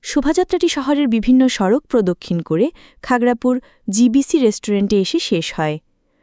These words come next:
তবে সেখানে তারা সমাবেশ করেন। খাগড়াপুর জিবিসি রেস্টুরেন্টে প্রাঙ্গণে আন্তর্জাতিক আদিবাসী উদযাপন কমিটির আহ্বায়ক চাথোয়াই মং মার্মার সভাপতিত্বে আলোচনা সভা অনুষ্ঠিত হয়। সভায়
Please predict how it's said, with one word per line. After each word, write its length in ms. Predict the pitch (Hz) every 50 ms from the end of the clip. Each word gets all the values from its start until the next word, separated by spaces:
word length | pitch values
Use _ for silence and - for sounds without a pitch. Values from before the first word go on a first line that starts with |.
| _ _ _ _ _
তবে 220 | 196 185 170 170
সেখানে 440 | 175 - - 196 - - 202 202 202
তারা 260 | - - 175 185 285
সমাবেশ 500 | 349 - - 294 240 190 165 - - -
করেন। 380 | - - 147 151 151 151 151 160 - _ _ _ _ _ _ _ _ _ _ _
খাগড়াপুর 520 | - - 277 269 294 311 311 - 330 311
জিবিসি 360 | 233 226 240 220 269 - - 285
রেস্টুরেন্টে 560 | 233 208 202 - - - 196 185 180 175 180
প্রাঙ্গণে 520 | - 180 165 160 160 156 156 160 202 302 392 - _ _ _ _ -
আন্তর্জাতিক 680 | - 208 214 226 220 269 254 277 277 - 302 285 - - _ -
আদিবাসী 520 | 202 202 196 220 254 254 285 277 - 330
উদযাপন 480 | 277 233 190 180 208 202 - 214 208 202
কমিটির 400 | 202 202 185 180 170 - 180 -
আহ্বায়ক 560 | - - 160 156 156 160 160 165 240 330 - - - - - _ - -
চাথোয়াই 500 | - 247 247 - - - - 294 302 285
মং 280 | 254 220 208 208 202
মার্মার 280 | 190 175 170 170 170 180
সভাপতিত্বে 720 | - - 180 180 180 175 - 165 - 175 170 - - 302
আলোচনা 400 | 311 269 240 214 - 208 190 185
সভা 320 | 180 - 175 160 - - 302
অনুষ্ঠিত 480 | 294 247 240 214 - - - 175 -
হয়। 320 | 156 156 160 165 160 156 156 - _ _ _ _ _ _ _ _ _ _ _ _ _
সভায় 460 | - - - 196 170 170 185 185 269